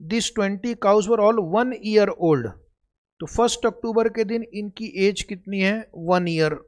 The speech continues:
यानी year end पे हो जाएगा वन पॉइंट फ़ाइव year। और जिन, जो काऊ आपके पास start में तीन साल की थी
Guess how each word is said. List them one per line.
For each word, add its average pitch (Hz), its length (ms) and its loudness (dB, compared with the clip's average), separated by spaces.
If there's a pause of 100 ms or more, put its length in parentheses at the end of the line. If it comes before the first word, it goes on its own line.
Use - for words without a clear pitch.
(600)
यानी 180 360 -6
year 202 240 4
end 208 180 -4
पे 220 80 0
हो 190 160 0
जाएगा 196 300 4
वन 180 280 -2
पॉइंट 196 320 0
फ़ाइव 160 440 6
year। 110 220 4 (420)
और 160 100 -2
जिन, 185 240 -6 (360)
जो 180 180 0
काऊ 196 380 6
आपके 208 280 4
पास 196 200 4
start 190 340 4
में 208 140 -4
तीन 240 280 -4
साल 190 260 6
की 160 140 -2
थी 147 200 0